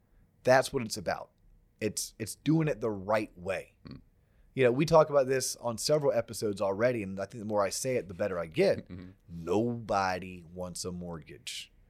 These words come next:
Speaker 1: In fact, everyone that I know dreams of not having a mortgage, but I've never met someone who dreamt about being homeless. "Oh, I can't wait till I don't have a house."
Speaker 2: Right.
Speaker 1: Besides my father.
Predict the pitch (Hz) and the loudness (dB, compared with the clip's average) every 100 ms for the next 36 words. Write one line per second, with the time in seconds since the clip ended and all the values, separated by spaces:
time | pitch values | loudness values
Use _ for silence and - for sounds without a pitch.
0 | _ _ _ _ _ - 139 - 131 143 | _ _ _ _ _ 8 8 6 4 4
1 | 170 147 143 135 120 117 117 131 117 104 | 4 2 2 2 4 2 2 2 2 0
2 | 104 113 151 120 95 - - 101 104 107 | -2 0 0 0 -4 -8 -12 -6 0 0
3 | - 104 104 107 113 98 80 - - - | 0 -2 -2 -4 -2 -2 -2 -10 -14 -14
4 | _ _ - 120 98 113 135 151 139 - | _ _ 4 6 6 4 2 2 -2 -2
5 | 139 127 110 90 107 127 127 123 110 113 | -6 -4 -6 -2 2 2 2 0 0 -2
6 | 98 98 85 - - - _ _ _ _ | -6 -8 -8 -8 -8 -12 _ _ _ _
7 | _ _ _ - 117 117 143 110 131 127 | _ _ _ 2 4 6 2 0 0 4
8 | 123 127 135 - 175 - - - - - | 4 4 0 2 0 0 -8 -12 -18 -14
9 | 80 78 - - 135 156 139 131 143 131 | -10 -10 -12 -6 4 10 10 8 2 6
10 | 85 - | 4 2